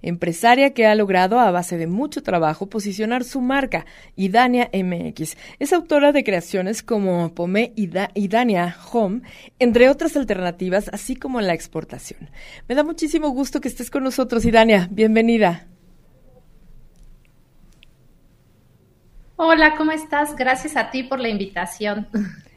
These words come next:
Speaker 1: Me da muchísimo, muchísimo gusto, de verdad, eh, conocer a gente tan exitosa, tan emprendedora, eh, y tan triunfadora. De verdad es, es,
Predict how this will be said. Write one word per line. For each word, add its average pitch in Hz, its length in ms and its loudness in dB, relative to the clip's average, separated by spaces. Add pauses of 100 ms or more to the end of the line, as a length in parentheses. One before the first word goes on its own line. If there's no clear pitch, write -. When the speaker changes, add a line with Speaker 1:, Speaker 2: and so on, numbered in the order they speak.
(280)
Speaker 1:
Me 240 120 4
da 285 100 8
muchísimo, 311 760 2
muchísimo 254 760 -2
gusto, 233 400 -4
de 233 100 2
verdad, 214 440 2 (460)
eh, 220 400 6
conocer 226 400 2
a 285 80 2
gente 233 680 -2 (280)
tan 269 320 2
exitosa, 220 880 -4 (140)
tan 247 220 2
emprendedora, 202 840 0 (460)
eh, 208 460 4 (240)
y 214 120 -2
tan 240 240 2
triunfadora. 196 600 2
De 196 160 2
verdad 220 300 4
es, 269 360 0
es, - 540 -2